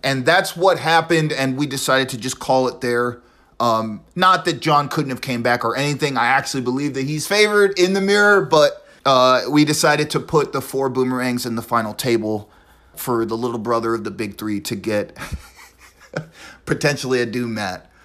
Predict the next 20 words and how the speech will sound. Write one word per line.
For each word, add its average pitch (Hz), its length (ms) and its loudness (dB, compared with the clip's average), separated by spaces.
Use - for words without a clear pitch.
Um, 151 600 4
so 175 200 4
yeah, 131 320 2
we're 151 260 4
in 226 80 4
the 247 80 4
finals 247 540 2
now. 104 400 -8
We 185 160 6
have 277 220 4
to 262 80 0
go 247 260 6
up 254 160 0
against 202 360 -4
Jose 202 320 0
Barreros 180 480 4
one 165 200 2
last 147 300 0
time, 107 440 -4
and 139 420 0